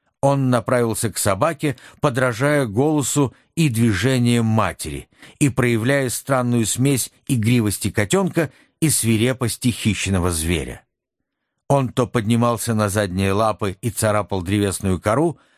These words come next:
то, припадая к земле, бил себя хвостом по бокам и сердито ворчал.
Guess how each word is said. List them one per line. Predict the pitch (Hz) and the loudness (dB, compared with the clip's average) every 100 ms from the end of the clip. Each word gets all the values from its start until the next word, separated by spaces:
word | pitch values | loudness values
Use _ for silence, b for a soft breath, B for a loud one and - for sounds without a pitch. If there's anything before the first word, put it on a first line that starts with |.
| b _ | b _
то, | 175 | 0
припадая | 151 151 143 135 131 123 113 | 2 -2 0 0 0 0 -2
к | |
земле, | 90 110 107 147 151 | -2 0 2 2 0
бил | 104 131 | 0 0
себя | 117 - 104 101 | 0 -2 -2 -2
хвостом | - 98 92 - 101 | -2 -4 -2 -2 -2
по | 80 | -2
бокам | 80 87 - 175 143 b b | -4 -2 0 -2 -2 b b
и | 151 | -2
сердито | 117 120 85 98 123 101 | 0 0 0 -2 0 -2
ворчал. | 92 78 - 71 60 | -2 -4 -6 -6 -6